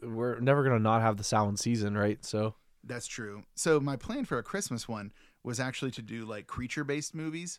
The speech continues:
Speaker 1: Yeah.
Speaker 2: So, like, um, like, you know, uh, Rats, Night of Terror, or, like, The Nest, like, all of these, like, ones about, like, cre-, like, like, large hordes of, like, little critters. And it was gonna be the, uh, Creepy Critter Christmas <laughs>
Speaker 1: That's
Speaker 2: was
Speaker 1: so
Speaker 2: my
Speaker 1: good.
Speaker 2: <laughs> idea.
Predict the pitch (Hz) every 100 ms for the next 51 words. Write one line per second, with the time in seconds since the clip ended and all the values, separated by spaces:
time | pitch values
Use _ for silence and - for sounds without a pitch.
0 | _ - 90 98 - 143 127 117 113 110
1 | 123 110 107 107 98 110 - 110 101 -
2 | 104 95 95 113 117 113 - 120 113 107
3 | - 117 113 113 113 117 107 104 107 104
4 | 104 110 110 113 113 - - _ _ _
5 | _ 113 117 120 120 113 110 104 117 117
6 | 104 110 101 101 _ _ - 127 120 117
7 | 107 - 117 107 117 117 117 - 120 117
8 | 107 110 101 101 - 101 117 104 - 139
9 | 131 113 113 - _ _ _ - 120 120
10 | 123 110 131 120 120 110 113 107 104 -
11 | 147 - 123 - 135 120 110 139 - 127
12 | 123 - - _ _ - 110 147 143 123
13 | 104 104 98 - - - 359 - 294